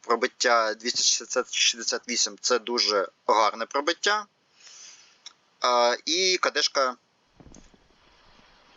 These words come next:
К Д шка одинадцять і п'ять секунд. Це багато. Тобто Д П М у нас поганенький. Поган-, Д П М у нас без,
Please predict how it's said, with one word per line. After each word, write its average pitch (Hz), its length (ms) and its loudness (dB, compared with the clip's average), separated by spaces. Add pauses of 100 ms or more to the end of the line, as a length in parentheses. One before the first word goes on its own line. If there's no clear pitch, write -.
(120)
К 120 100 2
Д 156 120 0
шка - 160 -2
одинадцять 123 640 -4
і 117 360 0
п'ять 120 500 -2 (180)
секунд. - 460 -4 (180)
Це 139 440 0 (140)
багато. 101 500 -2 (100)
Тобто - 240 -8
Д 104 120 -2
П 117 240 2
М 151 160 -4
у 117 40 -8
нас - 760 -2
поганенький. 98 760 -4 (380)
Поган-, 90 260 -10
Д 110 80 0
П 120 200 2
М 165 140 -4
у 135 60 -6
нас 127 280 -2
без, - 380 -2